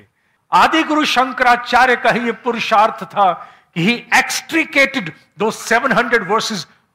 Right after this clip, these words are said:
out of that voluminous compilation of one hundred thousand verses। इसलिए हमारी आने वाली संततियां युगों युगों तक आदिगुरु शंकराचार्य की ऋणी रहेंगी कि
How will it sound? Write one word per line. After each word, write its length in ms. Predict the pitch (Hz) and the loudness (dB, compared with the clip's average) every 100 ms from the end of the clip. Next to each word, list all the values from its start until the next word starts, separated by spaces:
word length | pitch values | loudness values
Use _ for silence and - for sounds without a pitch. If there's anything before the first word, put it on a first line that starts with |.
| 226 | 0
out 160 | 277 | 2
of 100 | 277 | -2
that 140 | 208 151 139 | -2 -4 -2
voluminous 540 | 202 277 311 285 - 247 | 0 0 0 -2 0 0
compilation 560 | 240 247 240 226 - | 0 0 2 0 0
of 120 | 226 - - _ - | -4 -4 -10 _ -6
one 360 | 180 262 262 180 - - - | 2 2 2 -4 -6 -6 -4
hundred 300 | 240 240 247 - | -2 -4 -6 -6
thousand 260 | 160 170 175 | -10 -8 -12
verses। 640 | 120 135 - 117 - - _ _ _ | -12 -12 -12 -12 -18 -20 _ _ _
इसलिए 580 | 196 - 220 254 339 330 - _ - | -4 -2 -2 0 0 -2 -10 _ -6
हमारी 400 | 170 220 233 226 | 0 2 2 2
आने 400 | 214 233 294 269 | 4 4 2 2
वाली 300 | 233 220 208 | 0 -2 -4
संततियां 680 | - 220 214 - 226 214 | -2 -4 -4 -6 -2 -2
युगों 500 | 196 226 233 330 320 | -2 -2 2 4 4
युगों 320 | 262 233 247 226 | 4 0 0 0
तक 260 | 180 - _ _ _ 180 | -4 -6 _ _ _ 0
आदिगुरु 480 | 196 202 220 208 208 | 2 0 -4 -6 -4
शंकराचार्य 760 | - 202 202 202 - 202 202 | -4 -4 -2 -2 0 -2 -2
की 140 | 185 170 | -4 -2
ऋणी 260 | 180 285 | 2 4
रहेंगी 540 | 285 202 226 214 214 - - _ _ _ | 4 4 0 0 -2 -4 -12 _ _ _
कि 120 | 185 | -16